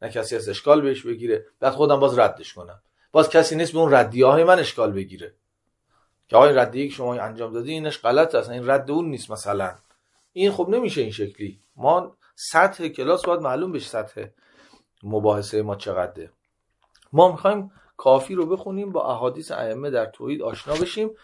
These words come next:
یک آشنایی کلی پیدا کنیم. نمی‌خوایم الان باب توحید و، و مسائل توحیدی رو، پروندهش رو ببندیم و جمع کنیم و بریم. می‌خوایم کافی رو داریم می‌خونیم. بنابراین برای همین من اولش هی اصرار داشتم: "آقا،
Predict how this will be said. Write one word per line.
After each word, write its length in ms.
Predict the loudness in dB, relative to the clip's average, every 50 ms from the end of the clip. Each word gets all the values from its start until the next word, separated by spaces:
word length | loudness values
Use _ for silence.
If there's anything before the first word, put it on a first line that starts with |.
| _ _ _
یک 300 | -4 -4 -4 -4 -6 -10 -8
آشنایی 400 | -6 -6 -6 -6 -4 -4 -4 -2
کلی 300 | -2 -2 -4 -2 -4 -4
پیدا 260 | -2 -2 -2 -2 -4
کنیم. 200 | -8 -8 -6 -4
نمی‌خوایم 340 | -4 -2 -2 -2 0 0 2
الان 200 | 2 2 2 2
باب 300 | 6 8 8 8 8 4
توحید 420 | 0 -6 -4 -4 -4 -2 -2 0
و، 220 | 0 0 0 -2 -8 _ _ _ _ _ -4
و 120 | -2 0
مسائل 380 | 0 -2 -2 0 0 0 0 -2
توحیدی 400 | -2 -2 -2 -2 -2 -2 -2 -2
رو، 60 | -2
پروندهش 460 | 0 0 0 0 0 -2 -4 -6 -6
رو 120 | -8 -4
ببندیم 560 | 2 4 4 6 6 6 4 2 -2 -6 -6 -6
و 60 | -6
جمع 300 | -4 0 0 0 0 -2
کنیم 260 | -4 -6 -4 -2 -2
و 60 | 0
بریم. 340 | 2 2 0 0 -2 -8 -12 _ _ _ _ _ _ _ _ _ _ _ _ _ _ _ _ _ -6
می‌خوایم 180 | -2 -2 0
کافی 340 | 4 6 6 6 6 4 -2
رو 80 | -2 0
داریم 220 | 0 0 -2 -2
می‌خونیم. 440 | -6 -10 -12 -12 -14 -14 -14 -12 _
بنابراین 480 | -6 -4 0 0 0 0 -2 -6 -4 0
برای 200 | 2 2 2 2
همین 180 | 0 -2 -2
من 160 | -2 -2 -2 -2
اولش 400 | -4 -2 0 0 0 0 0 -4
هی 140 | -4 -4
اصرار 300 | -6 -8 -6 0 0 0
داشتم: 320 | 0 0 -4 -10 -8 -4 -2
"آقا، 220 | 0 0 -2 -4